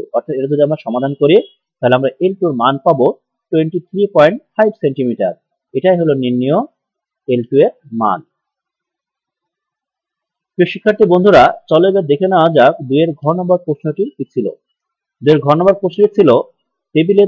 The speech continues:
তথ্য ব্যবহার করে প্রতিদিন কাজে লাগানো যায় এমন একটি যন্ত্রের নকশা আঁকো।" তো দুইয়ের ঘ নম্বর প্রশ্নের উত্তরটি কেমন হবে, চলো এবার দেখে নেওয়া যাক।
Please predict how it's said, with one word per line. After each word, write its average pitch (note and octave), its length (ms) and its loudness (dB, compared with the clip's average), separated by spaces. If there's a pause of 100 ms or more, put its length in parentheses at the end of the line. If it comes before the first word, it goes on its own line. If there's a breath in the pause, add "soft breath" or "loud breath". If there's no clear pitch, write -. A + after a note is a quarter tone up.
(120)
তথ্য F3+ 280 -4
ব্যবহার D3+ 380 2
করে D3+ 320 2 (120)
প্রতিদিন F#3 420 0
কাজে D3 300 0
লাগানো E3 320 2
যায় B2 240 2 (400)
এমন F#3 260 0
একটি F3+ 240 -6
যন্ত্রের C#3+ 520 0 (220)
নকশা B2 260 0
আঁকো।" F#2+ 220 -4 (1500)
তো C3 280 -2 (400)
দুইয়ের F3 240 2
ঘ D3+ 160 0
নম্বর G3 240 2
প্রশ্নের F#3+ 300 -6
উত্তরটি G3 300 -4
কেমন F3+ 280 0
হবে, E3+ 420 0
চলো D#3 180 0
এবার D#3+ 160 -2
দেখে C3+ 220 -4
নেওয়া D#3 180 2
যাক। B2+ 260 2